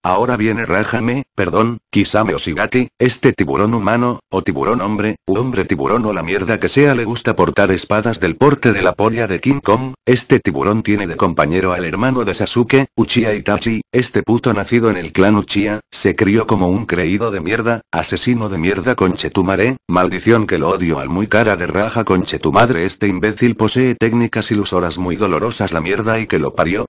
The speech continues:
ahora viene la mierda más rara y extraña de los Akatsuki su nombre es Zetsu un imbécil que se cree planta carnívora en la serie y no sale mucho y en el manga todavía no leo sus habilidades pero de seguro que esas mierdas en la cabeza le funcionan como antenas parabólicas para ver qué planta necesita sexo.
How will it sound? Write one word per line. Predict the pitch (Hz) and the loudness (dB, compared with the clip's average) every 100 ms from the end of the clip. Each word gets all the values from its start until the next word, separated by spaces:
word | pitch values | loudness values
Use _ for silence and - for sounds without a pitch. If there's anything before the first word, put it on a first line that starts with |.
| - | -2
ahora | 90 107 123 | 0 2 0
viene | 107 110 90 | 0 0 -2
la | 85 | -2
mierda | 87 113 82 73 | -2 -4 -4 -4
más | 80 | -4
rara | 85 98 | -2 0
y | 123 135 117 | 0 0 -2
extraña | - - 110 110 95 | -2 0 2 2 0
de | |
los | 82 76 | 0 -2
Akatsuki | 110 - - 143 - 135 | -2 -4 2 2 4 2
su | 95 | 2
nombre | 101 117 101 98 | 0 0 0 -2
es | - | -2
Zetsu | - - - | -2 0 0
un | 92 113 | 0 0
imbécil | 104 82 107 117 110 | -2 -2 0 0 0
que | 101 | -2
se | 92 | -4
cree | - 113 131 | -2 2 2
planta | - 92 107 101 | 0 0 0 0
carnívora | 90 107 80 92 90 87 | 0 0 0 -2 0 -2
en | 80 | -2
la | 78 | -4
serie | - 113 117 | 0 0 2
y | |
no | 113 92 | 0 -2
sale | 107 92 | -2 -2
mucho | 85 127 - 101 | 0 -2 0 0
y | 82 | 0
en | |
el | 82 71 | -4 -2
manga | 90 104 117 117 | -2 0 0 0
todavía | 120 104 104 139 139 | 2 2 2 0 -2
no | 110 | -2
leo | 82 87 | -2 -2
sus | 98 95 | -2 -2
habilidades | 90 90 101 139 139 | 0 0 -2 -2 -2
pero | - 98 | 0 0
de | 82 | 0
seguro | 73 85 92 104 | -2 -4 -2 -2
que | 98 90 | 0 0
esas | 110 107 87 | 0 -2 -2
mierdas | 104 135 113 104 | -2 0 -2 0
en | 95 | 0
la | 80 | 0
cabeza | 80 80 107 117 | 0 0 0 0
le | 98 | -2
funcionan | 92 82 104 117 120 113 | -2 0 2 2 2 -2
como | 92 92 87 | -2 0 -2
antenas | 82 101 110 110 | -2 0 0 -2
parabólicas | - 95 73 92 120 - 82 - | -2 -4 -2 -2 -2 0 -2 0
para | 95 80 | 2 2
ver | 85 113 | 2 0
qué | 104 | 0
planta | - 98 107 123 | 0 0 2 0
necesita | 107 101 95 107 120 | 0 -2 -2 0 0
sexo. | 104 101 - - | 0 -2 -4 -8